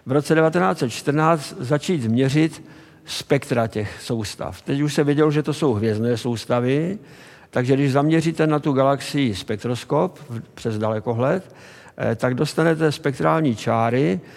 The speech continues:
těch hvězd všech dohromady, ale samozřejmě tam je nejvíce hvězd určitých typů, takže ty do toho spektra vnášejí největší, eh, zásobu. A když měříte polohy těch spektrálních čar,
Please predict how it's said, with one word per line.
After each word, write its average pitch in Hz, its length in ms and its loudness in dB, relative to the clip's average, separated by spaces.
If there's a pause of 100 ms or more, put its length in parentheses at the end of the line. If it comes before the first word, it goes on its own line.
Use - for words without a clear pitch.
(300)
těch 147 180 4
hvězd 123 360 2
všech 139 300 -2
dohromady, 117 760 0 (400)
ale 127 200 2
samozřejmě 165 500 2
tam 151 160 2
je 151 100 4
nejvíce 156 400 2
hvězd 139 260 2
určitých 143 460 -2
typů, 139 300 -2
takže 135 280 0
ty 139 180 -2
do 139 120 -2
toho 135 340 2 (200)
spektra 139 440 0
vnášejí 131 500 0
největší, 123 600 -2
eh, - 680 -12
zásobu. 123 840 2 (440)
A 123 220 2
když 127 240 0
měříte 160 520 2
polohy 160 480 4
těch 151 180 0
spektrálních 131 600 -2
čar, 151 400 2